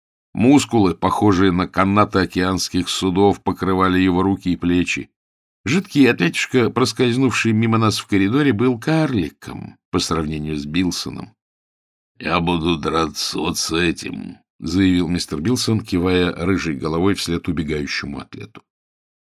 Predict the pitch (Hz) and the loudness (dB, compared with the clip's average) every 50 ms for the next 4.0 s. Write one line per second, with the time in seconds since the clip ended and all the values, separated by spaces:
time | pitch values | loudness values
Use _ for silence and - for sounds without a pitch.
0 | _ _ _ - - 139 - 92 90 214 - - - - - 175 - - 180 135 | _ _ _ -6 -2 0 0 2 4 4 2 2 2 0 0 0 0 0 -2 -2
1 | 110 - 160 170 - 185 156 139 127 110 110 104 95 82 69 - - - - - | 0 -2 -2 -2 -2 -2 0 0 0 -2 0 -2 -2 -2 -2 -6 -8 -10 -6 -2
2 | - 139 131 110 - 143 135 113 107 - 113 107 92 67 80 95 123 110 - - | 0 0 0 2 4 4 4 4 4 2 0 -2 -2 -2 -2 0 0 0 0 0
3 | - 151 135 - - 113 107 101 - - 107 104 110 110 98 92 - - - - | -2 -2 -2 -2 0 -2 -2 -2 -4 -4 -6 -4 -4 -4 -4 -6 -6 -10 -12 -16